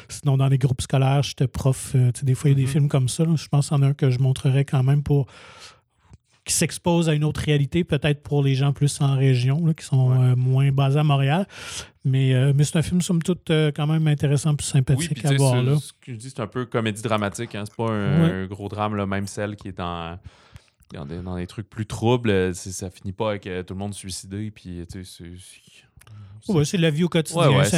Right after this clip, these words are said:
Speaker 2: ça.
Speaker 1: anecdotique,
Speaker 2: Inter-,
Speaker 1: c'est,
Speaker 2: apprendre à
Speaker 1: euh,
Speaker 2: interagir avec les
Speaker 1: c'est
Speaker 2: autres,
Speaker 1: ça.
Speaker 2: puis tout,
Speaker 1: Oui.
Speaker 2: puis, euh, c'est ça. Fait que, euh, voilà pour, euh, Les Rayons Gamma.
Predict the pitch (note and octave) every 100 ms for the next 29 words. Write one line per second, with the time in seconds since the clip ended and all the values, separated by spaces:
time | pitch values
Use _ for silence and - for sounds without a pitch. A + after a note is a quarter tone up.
0 | D#3 D3+ G2+ G2+ G#2 C3+ A2+ A2+ C3+ A#2+
1 | A#2+ C3+ C3+ C3 A#2 A#2+ A2+ G#2+ A2 A#2
2 | A2 G#2+ G2+ G#2+ G2+ G#2 G2+ G#2 - -
3 | G2+ F3 E3+ C#3 F2+ F#2 F2+ - - _
4 | - - - - _ - - E2 E2 D#2
5 | D2+ D2+ D#2 - - F2+ F2+ E2+ B2+ -
6 | F#2 F2+ E2 - F#2 G2+ F#2+ F#2 G#2 A2
7 | G2+ F2+ G#2